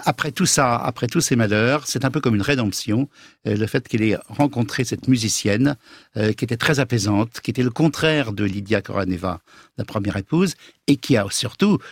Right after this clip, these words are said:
comme vous dites, je peux, je peux, je vais être mal placé pour lui en vouloir, puisqu'elle est ma grand-mère,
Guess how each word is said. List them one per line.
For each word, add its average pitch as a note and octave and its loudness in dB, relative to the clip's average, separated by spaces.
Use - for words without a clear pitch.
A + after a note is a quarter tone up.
comme G2 -2
vous G2+ -4
dites, E3+ 2
je - -18
peux, G#2+ -2
je F#2+ -6
peux, G#2+ -4
je G2 -8
vais G2 -2
être G2 -8
mal C3 0
placé A#2+ 0
pour A2 0
lui G2 2
en F2 4
vouloir, E3 4
puisqu'elle G#2 -2
est G2+ 2
ma F2 2
grand-mère, F3 4